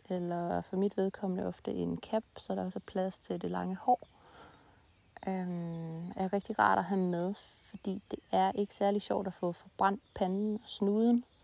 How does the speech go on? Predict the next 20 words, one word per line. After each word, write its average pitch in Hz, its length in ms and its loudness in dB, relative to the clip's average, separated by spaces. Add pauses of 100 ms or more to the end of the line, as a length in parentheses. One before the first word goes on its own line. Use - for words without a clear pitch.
(840)
Det 196 160 0
er 180 320 2
også - 280 2
op 214 120 4
ad 214 60 2
bakke 202 440 2
at 185 140 -4
gå 196 160 -2
og 180 260 0
misse 196 320 -2
med - 120 -4
øjnene 196 340 2
hele 202 440 0
dagen, 196 420 -2 (200)
øh, 180 200 -4
og 185 100 -6
sollys, 214 920 -4
øh, 180 380 -2 (480)
er 196 200 0
altså 175 520 -4